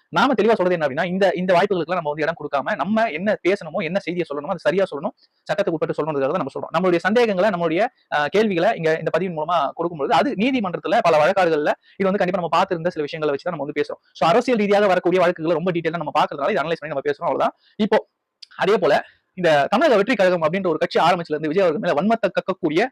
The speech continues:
ஒரு முக்கிய பிராணிகளாக மாறி இருக்கக்கூடிய நாம் தமிழர் கட்சியின் முக்கிய இரண்டு தம்பிகள். இந்த பிராணிகள் அப்படின்ற வார்த்தையை நான் ரொம்ப வந்து கேர்ஃபுல்லா தான் பயன்படுத்துறேன். ஏன்னா இவங்க ரெண்டு பேரும் சமூக ஊடகத்துல உட்கார்ந்துகிட்டு இந்த அவதூறுகளை அள்ளி வாரி இறைக்கிறதுக்கான முக்கிய காரணமா நான் என்ன பாக்குறேன் அப்படின்னா, ஒண்ணு அவங்க கிடைக்கக்கூடிய லாபம், ஒண்ணு நெகட்டிவ் பப்ளிசிட்டி.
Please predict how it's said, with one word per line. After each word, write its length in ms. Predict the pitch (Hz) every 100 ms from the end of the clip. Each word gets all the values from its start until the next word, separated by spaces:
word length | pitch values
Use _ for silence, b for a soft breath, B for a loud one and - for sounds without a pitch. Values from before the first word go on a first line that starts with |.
| b b
ஒரு 120 | 175 156
முக்கிய 260 | - 247
பிராணிகளாக 420 | 220 180 175 165
மாறி 180 | 175 165
இருக்கக்கூடிய 320 | 151 214 165
நாம் 160 | 175 160
தமிழர் 300 | 165 156 151
கட்சியின் 280 | - 160 202
முக்கிய 220 | 170 196
இரண்டு 200 | 156 156
தம்பிகள். 320 | 151 156 139 - b b
இந்த 140 | b -
பிராணிகள் 400 | 190 247 208 175
அப்படின்ற 220 | 180 170
வார்த்தையை 220 | 160 151
நான் 120 | 143
ரொம்ப 120 | 196
வந்து 200 | 180 170
கேர்ஃபுல்லா 240 | 156 160 156
தான் 80 | 147
பயன்படுத்துறேன். 360 | 147 - 135 b b b
ஏன்னா 120 | 233 240
இவங்க 160 | 190
ரெண்டு 160 | 254 285
பேரும் 400 | 226 226 175 214
சமூக 240 | 196 214 208
ஊடகத்துல 400 | 180 165 156 151 190
உட்கார்ந்துகிட்டு 540 | 160 - 208 180 170
இந்த 100 | 151
அவதூறுகளை 340 | 143 202 180 151
அள்ளி 100 | 180
வாரி 260 | 156 185 190
இறைக்கிறதுக்கான 480 | 175 190 160 151 160
முக்கிய 240 | 160 202
காரணமா 300 | 165 175 175
நான் 100 | 151
என்ன 100 | 165
பாக்குறேன் 200 | 147 147
அப்படின்னா, 200 | 135 202
ஒண்ணு 200 | 170 233
அவங்க 140 | 156 151
கிடைக்கக்கூடிய 420 | 170 165 147 160
லாபம், 240 | 131 123 _ _ _ _ -
ஒண்ணு 240 | 151 240
நெகட்டிவ் 260 | 151 170 147
பப்ளிசிட்டி. 380 | 156 180 -